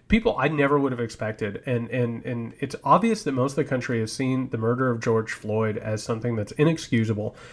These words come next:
and that there has to be reform and there has to be some sort of, uh, of addressing of issues. And it is obvious that Trump is on the losing side of this thing.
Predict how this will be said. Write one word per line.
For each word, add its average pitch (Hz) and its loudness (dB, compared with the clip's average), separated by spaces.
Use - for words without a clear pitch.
and 123 4
that 120 2
there 117 6
has 156 4
to 156 -2
be 139 4
reform 110 -2
and 123 -2
there 117 4
has 131 -2
to 131 -6
be 117 2
some 113 -4
sort 107 -2
of, 107 -4
uh, 104 -2
of 117 0
addressing 117 2
of 110 0
issues. 123 2
And 147 6
it 165 4
is 170 2
obvious 147 4
that 120 -4
Trump 139 0
is 131 0
on 127 4
the 113 0
losing 113 0
side 101 -4
of 98 -10
this 104 -10
thing. 104 -10